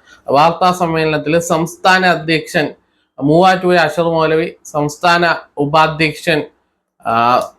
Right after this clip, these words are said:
തുളസീധരൻ പള്ളിക്കല്, അതുപോലെ തന്നെ ജനറൽ സെക്രട്ടറി റോയി അറക്കല്, മൂന്ന് പേരുടെയും, മൂന്ന് പേരും ചേർന്നിട്ടാണ് പ്രഖ്യാപനം നടത്തിയത്. സംസ്ഥാനത്ത്, കേരള സംസ്ഥാനത്ത് നമുക്കറിയാം, രാജ്യം വളരെ ക്രൂഷ്യൽ ആയിട്ടുള്ളൊരു തെരഞ്ഞെടുപ്പിനെയാണ്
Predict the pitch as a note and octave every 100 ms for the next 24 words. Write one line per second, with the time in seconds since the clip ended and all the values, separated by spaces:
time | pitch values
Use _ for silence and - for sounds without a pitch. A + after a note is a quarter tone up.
0 | _ _ _ - F3 F#3 G3 F#3 F#3 F#3
1 | F3 E3 E3+ F3 E3+ F#3+ - - D3 D#3+
2 | E3+ E3 E3 D#3+ D3+ D3+ E3 E3+ D#3+ D#3+
3 | E3 D3+ C#3+ D3+ E3 E3+ D3+ C#3+ - F3
4 | E3+ D#3+ D#3+ E3 F3 E3 E3 D#3+ E3 D#3+
5 | - _ _ _ - E3+ F#3 E3+ F3 E3+
6 | C#3 D#3+ D#3+ E3 E3+ E3 D3+ D3+ D3+ -
7 | - D3+ D3+ - F#3 F#3 F3+ E3 - C3+
8 | C3 B2+ C#3+ C3 C#3+ D3 - F3 G3+ F#3
9 | - A#3 A3+ F#3+ D3+ C#3 D3+ G3 F3 E3
10 | D3+ D#3+ C#3+ D3 D#3+ E3 E3 E3 D#3 -
11 | _ _ - D#3+ E3 F3 F3+ G3 F3+ D#3+
12 | E3 F3+ F3 F3 E3 F3+ F3+ F#3+ F3+ F3
13 | E3+ E3 D#3+ D#3 D3+ - D3+ D#3 E3 E3+
14 | E3+ E3+ D#3+ D3 C3